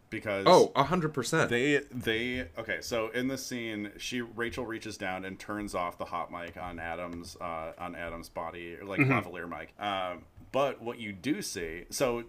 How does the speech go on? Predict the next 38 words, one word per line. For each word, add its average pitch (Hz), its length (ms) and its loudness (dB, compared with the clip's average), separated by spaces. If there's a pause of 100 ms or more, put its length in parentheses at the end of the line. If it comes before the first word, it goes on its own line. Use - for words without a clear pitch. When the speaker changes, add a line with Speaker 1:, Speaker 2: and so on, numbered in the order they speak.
Speaker 1:
the 127 200 -2
assumption 165 380 -2
of 117 140 -4
this 120 200 -2
entire 104 340 -2
scene 98 360 -6
is 90 180 -10
that, 85 380 -4
okay, 90 260 -2
no 107 240 -2
one 123 160 -2
else 113 160 0
can 107 140 -6
hear 90 180 -4
them. 82 220 -6 (320)
This 101 220 -2
is, 95 400 -4
this 104 220 -4
is 92 60 -14
private 107 420 0
between 92 320 -8
them. 80 180 -12
During 165 360 0
that 143 220 0
scene, 113 440 -4
you 110 140 -4
can 123 180 -2
see 143 520 -2
an 110 160 -6
overhead 123 600 -2
shot 110 260 0
of 107 140 -6
them 104 160 -2
both 104 320 -2
talking, 101 420 -2
which 90 220 -10
means 104 240 -4
there 104 160 -4